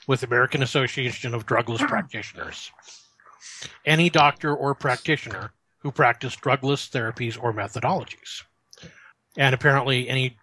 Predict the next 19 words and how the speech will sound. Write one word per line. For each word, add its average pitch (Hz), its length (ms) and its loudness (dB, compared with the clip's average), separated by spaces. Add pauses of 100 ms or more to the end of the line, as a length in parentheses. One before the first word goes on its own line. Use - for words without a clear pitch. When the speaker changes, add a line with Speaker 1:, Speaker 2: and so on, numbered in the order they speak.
(160)
Speaker 1:
anyone 123 440 0
who 117 160 -6
has 107 340 -2 (380)
two 151 120 -2
hundred 143 220 4
eighty-five 123 380 0
dollars 123 440 2
and 113 320 -2
a 117 80 -2
yearly 120 360 -2
fee 127 180 -8
of 113 80 -6
a 107 60 0
hundred 110 260 -4
fifty 117 260 -10
dollars - 540 -10 (440)
to 139 100 6
maintain 120 480 2
membership. 104 560 -8